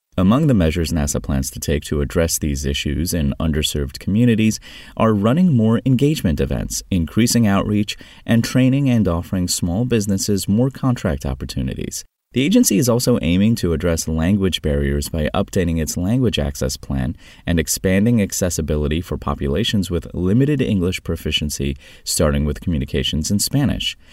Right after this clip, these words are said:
nasa plans to return to crewed moon landings in twenty twenty-five. Through the Artemis program, it plans to land a woman and person of color on the moon for the first time. It has named a diverse shortlist of astronauts who are eligible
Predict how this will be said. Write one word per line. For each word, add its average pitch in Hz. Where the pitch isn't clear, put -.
nasa 123
plans 117
to 113
return 107
to -
crewed 127
moon 107
landings 101
in 78
twenty 78
twenty-five. 76
Through 131
the 120
Artemis 73
program, 76
it -
plans 85
to -
land 80
a 80
woman 117
and 80
person 143
of 156
color 98
on 107
the 180
moon 87
for 151
the 170
first -
time. -
It 98
has 98
named 85
a 73
diverse 73
shortlist 85
of 73
astronauts 73
who 95
are 117
eligible 78